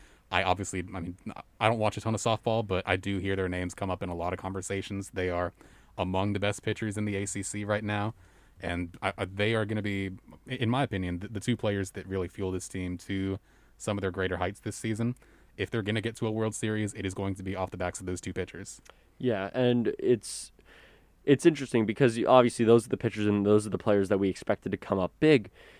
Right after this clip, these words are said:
Speaker 2: But when you look at the hitting lineup, some of the players that you aren't expecting or that you might be expecting aren't at the top of the, uh, r-, uh, roster right now. You have Sydney Sherrill, Danny Morgan, Anna Shellnut, all in the bottom four right now of batting average, uh, at least out of the main starting,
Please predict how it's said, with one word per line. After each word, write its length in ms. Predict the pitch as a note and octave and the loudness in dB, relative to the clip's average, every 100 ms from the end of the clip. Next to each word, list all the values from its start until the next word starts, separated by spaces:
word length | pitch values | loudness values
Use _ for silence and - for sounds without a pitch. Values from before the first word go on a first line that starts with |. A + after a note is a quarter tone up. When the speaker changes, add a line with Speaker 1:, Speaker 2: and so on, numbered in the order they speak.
| - - | -14 4
Speaker 2:
But 80 | B2 | 6
when 160 | B2 | 8
you 100 | A#2+ | 6
look 160 | C3+ G3 | 6 2
at 100 | - | 2
the 80 | G#2+ | 2
hitting 300 | G2+ C#3 A2+ | 6 6 6
lineup, 400 | F#2 F2 D2 - - - _ - | 4 2 -2 -8 -20 -20 _ -20
some 340 | - - C#3+ | -16 2 4
of 40 | E3 | 6
the 80 | |
players 320 | F3+ F#3 F#3 B2+ | 4 6 6 6
that 100 | A2+ | 6
you 180 | A#2+ | 8
aren't 160 | B2+ C#3+ | 8 8
expecting 540 | C3 - D3 - A#2 G#2 | 4 0 -2 0 4 8
or 80 | A#2 | 8
that 120 | A#2+ | 8
you 80 | A#2 | 8
might 200 | C#3+ D#3 | 4 4
be 60 | |
expecting 440 | A#2+ - G#2+ F2+ - | 0 0 -4 -6 -4
aren't 260 | A2 C#3+ - | 4 4 4
at 200 | A#2+ A#2+ | 0 0
the 80 | - | -4
top 320 | - A2 G#2+ | -2 -2 0
of 140 | A2 F#2+ | -4 -2
the, 120 | F2+ - | -4 -2
uh, 260 | A2 G2+ F#2 | 4 6 6
r-, 140 | G2 - | 2 -2
uh, 100 | A2 | -4
roster 440 | G2 A#2 C#3+ - A2 | 2 4 4 4 4
right 140 | F2+ | 4
now. 180 | F2+ F2 | 2 0
You 220 | F#2 A2+ | 2 6
have 260 | A#2 G#2 G2+ | 8 8 2
Sydney 320 | - - D3+ C#3+ | -2 2 4 4
Sherrill, 320 | - B2 G#2+ | 4 6 6
Danny 260 | A#2 A#2+ | 6 4
Morgan, 460 | A2+ A2 A2 G#2 F#2 - - - - - | 6 6 4 2 0 -4 -20 -20 -10 0
Anna 220 | C3+ C3 | 4 4
Shellnut, 440 | - D#3+ D#3+ F#2+ - _ - _ | 4 6 6 4 2 _ -20 _
all 160 | - D#3+ | 8 10
in 80 | E3+ | 10
the 60 | |
bottom 240 | A#2 B2 G#2+ | 8 8 6
four 200 | C#3+ D3+ | 6 8
right 180 | A2+ G2 | 8 6
now 200 | F#2+ F2+ | 4 2
of 80 | |
batting 320 | G#2 A2+ C#3+ G#2+ | 4 6 6 4
average, 380 | F#2 F#2+ F2+ C2 | 0 -2 -2 -4
uh, 140 | - A#2 | 2 4
at 60 | |
least 200 | A#2 A#2+ | 4 6
out 100 | A#2+ | 6
of 60 | G#2+ | 8
the 60 | G#2 | 6
main 360 | G#2 G#2 G2 | 4 4 4
starting, 540 | - - A2 G2+ F#2+ | 2 6 6 8 4